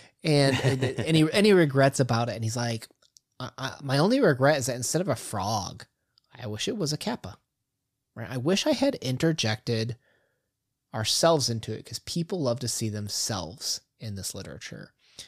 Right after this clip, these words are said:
Speaker 2: Mm.
Speaker 1: And, and I wonder if that's part of, that's part of the story. It's part of the discussion here with, you know, when Akutagawa's gonna be writing the story, he's gonna be interjecting his, a lot of his own philosophical ideas, beliefs,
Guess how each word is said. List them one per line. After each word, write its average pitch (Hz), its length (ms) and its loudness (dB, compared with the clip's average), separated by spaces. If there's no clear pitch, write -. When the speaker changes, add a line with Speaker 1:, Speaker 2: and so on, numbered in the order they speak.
Speaker 2:
Mm. 92 160 -8
Speaker 1:
And, 92 80 -2
and 139 300 0
I 135 40 2
wonder 151 460 4
if 127 120 2
that's 123 300 0
part 135 400 -2
of, 127 420 0
that's 139 140 -6
part 180 200 0
of 185 60 -2
the 185 80 0
story. 165 400 0
It's - 140 -6
part 156 160 2
of 156 60 6
the 151 60 4
discussion 131 540 0
here 110 220 -8
with, 107 340 -8
you - 80 -10
know, 104 80 -6
when 107 100 -8
Akutagawa's 117 560 -4
gonna 117 180 0
be 113 120 -4
writing 95 300 -8
the 101 60 -8
story, 101 320 -6
he's 120 180 -2
gonna 202 200 0
be 226 140 -2
interjecting 139 680 -4
his, 117 200 -6
a 104 100 -12
lot 117 260 -6
of - 100 0
his 131 160 -2
own 123 120 -2
philosophical 117 680 -6
ideas, 110 460 -6
beliefs, 113 440 -4